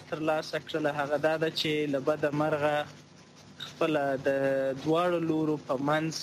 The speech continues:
کې، که افغان دولت دی، که اسلامي امارت دی، د دواړو ډلو په منځ کې، پردیو کړیو ځان ځای کړی دی او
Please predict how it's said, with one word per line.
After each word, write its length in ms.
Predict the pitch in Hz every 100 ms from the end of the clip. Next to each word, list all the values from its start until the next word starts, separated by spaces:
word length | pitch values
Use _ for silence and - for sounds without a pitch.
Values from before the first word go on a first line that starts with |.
| -
کې، 180 | 147 143 135 - - - 131 131 131 131
که 120 | 139 131 127 127 127 131 131 - 139
افغان 320 | 147 143 139 135
دولت 340 | 131 151 156 -
دی، 140 | 147 147 -
که 80 | 139 139
اسلامي 420 | 139 135 131 139 135
امارت 340 | 135 135 147 - 156
دی، 100 | 147 143 - - - - - -
د 40 | 147
دواړو 240 | - 185 170
ډلو 180 | 185 180 -
په 40 | 165 170
منځ 260 | 180 190 185 - -
کې، 180 | 175 170 165 165 - - - 139 135 135 - 127
پردیو 420 | 151 135 156 156 156 -
کړیو 380 | 143 143 151 147 147 147 - 139 135
ځان 180 | 151 151 139
ځای 160 | 139 135 -
کړی 240 | 170 160 156 151
دی 140 | 156 160 - - - - - -
او 120 | 131